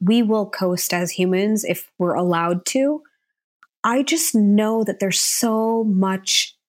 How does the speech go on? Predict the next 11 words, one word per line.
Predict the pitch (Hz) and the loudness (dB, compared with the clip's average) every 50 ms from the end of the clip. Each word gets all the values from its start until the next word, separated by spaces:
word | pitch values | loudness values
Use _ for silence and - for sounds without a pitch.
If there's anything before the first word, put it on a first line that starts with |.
| _ _ _ _ _ _ _ _ _ _ - | _ _ _ _ _ _ _ _ _ _ 0
more | - 190 196 196 196 196 196 196 196 190 196 | 2 4 4 4 4 4 2 0 -2 -4 -4
potential. | - - 185 - - - - 190 185 185 185 - - 156 | -6 -8 -6 -6 -4 -2 -2 0 0 0 -2 -2 -2 -2
It | 156 156 160 | -4 -2 -2
goes | - 185 208 208 | 0 0 0 0
back | 208 226 220 226 | -2 -4 -4 -4
to | - 208 | -6 -6
potential. | 190 180 180 - 190 180 180 180 180 - 170 175 196 - _ _ _ _ _ _ - | -6 -6 -6 -4 -2 -2 -2 -2 -4 -6 -10 -10 -12 -14 _ _ _ _ _ _ -4
I | - 196 220 233 | -2 0 0 2
know | 240 226 220 214 220 233 233 233 233 233 240 240 233 _ _ _ _ - | 2 2 4 4 4 2 2 0 -2 -2 -4 -6 -8 _ _ _ _ -8
so | - - - - - - 220 220 226 233 240 | -6 -4 -2 -2 0 0 0 0 0 -2 0
much | 240 233 208 202 196 190 196 - - - | 2 2 2 2 0 -2 -4 -4 -4 -6